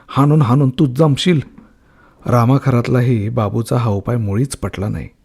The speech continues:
तो उपरोधाने हसला, <laughs> "आणि दहा पाच लोकांनी धरून तुला बडिवलं तर? अरे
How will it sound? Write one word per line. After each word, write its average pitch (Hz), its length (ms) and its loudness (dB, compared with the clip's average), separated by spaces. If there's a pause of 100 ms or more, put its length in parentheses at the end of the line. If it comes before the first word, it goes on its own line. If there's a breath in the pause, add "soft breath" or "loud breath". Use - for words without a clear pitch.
(760 soft breath)
तो 143 60 4
उपरोधाने 127 480 4
हसला, 120 380 -2 (920)
<laughs> - 200 -2 (800 soft breath)
"आणि 117 240 0
दहा 131 140 2
पाच 127 280 -2
लोकांनी 127 720 2 (200)
धरून 120 240 0
तुला 123 340 2
बडिवलं 127 380 2
तर? 127 200 -4 (720)
अरे - 140 -10